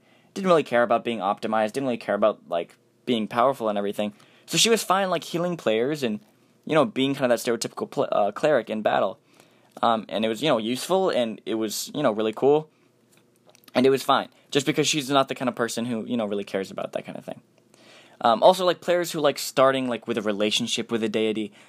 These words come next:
you know, um, players who like having that, like, already set, like, ideals and tenets that they're following this god, uh, and, like, the god and this belief system that they're already following,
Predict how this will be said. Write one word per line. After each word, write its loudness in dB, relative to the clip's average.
you -4
know, -2
um, -6
players 4
who -2
like 2
having 0
that, 2
like, -2
already 2
set, 0
like, -2
ideals 0
and -4
tenets -4
that -4
they're -4
following -2
this -8
god, 2
uh, -2
and, -6
like, -4
the -4
god -2
and -6
this -8
belief -4
system -4
that -4
they're -2
already 0
following, 2